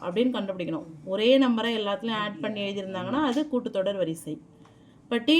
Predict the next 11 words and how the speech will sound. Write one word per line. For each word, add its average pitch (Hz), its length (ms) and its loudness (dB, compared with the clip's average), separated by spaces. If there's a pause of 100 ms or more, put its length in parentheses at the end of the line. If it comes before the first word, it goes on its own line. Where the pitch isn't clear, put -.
டூ 320 160 4
மைனஸ் 269 420 6
டி 247 80 4 (120)
ஒன் 240 160 0
கண்டுபிடிச்சோம் 208 500 -4
இல்லையா? 180 280 0
அடுத்து 233 240 0
என்ன 226 180 -2
கண்டுபிடிக்கலாம்? 175 500 -4 (460)
டி 285 100 8 (140)
த்ரீ 285 120 10